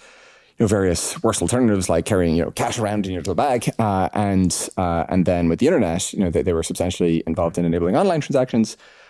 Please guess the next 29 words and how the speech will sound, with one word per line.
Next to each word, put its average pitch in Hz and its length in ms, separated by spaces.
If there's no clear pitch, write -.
Um, 101 440
and, 104 640
you 143 80
know, 131 60
I 98 80
think - 340
that 104 200
they, 98 580
the 113 80
fact 135 240
that 113 100
they 107 100
got 101 180
the 107 80
architecture 95 520
so 160 220
right 135 400
that 87 220
so 101 220
much 95 260
of 87 100
this, 90 300
you 98 60
know, 90 60
so 98 100
many 95 120
of 85 40
these, 82 440
uh, 82 300